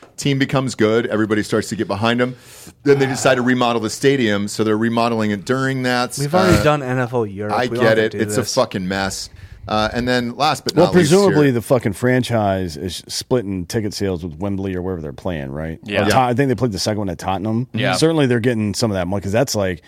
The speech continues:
Speaker 3: in, in a major league sports venue in America, not soccer, that's not real, but, like, all the rest of them, you're looking at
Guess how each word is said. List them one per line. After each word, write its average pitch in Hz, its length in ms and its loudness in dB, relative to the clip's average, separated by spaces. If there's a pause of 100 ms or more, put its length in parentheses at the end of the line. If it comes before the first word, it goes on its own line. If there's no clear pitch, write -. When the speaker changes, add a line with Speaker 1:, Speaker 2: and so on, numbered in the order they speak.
(640)
Speaker 3:
in, 131 120 4
in 127 180 2
a 120 60 2
major 139 600 4 (220)
league 123 340 0
sports - 720 -4 (380)
venue 120 520 -2
in 104 80 -2
America, 117 640 -2 (380)
not 107 200 0
soccer, 80 320 -4
that's 87 220 -6
not 71 140 -6
real, 73 220 -6
but, 78 280 -8
like, 80 220 -6 (200)
all 107 180 0
the 98 80 -2
rest 98 260 -2
of 120 60 0
them, 117 120 0
you're 117 100 0
looking 123 220 -2
at 90 100 -8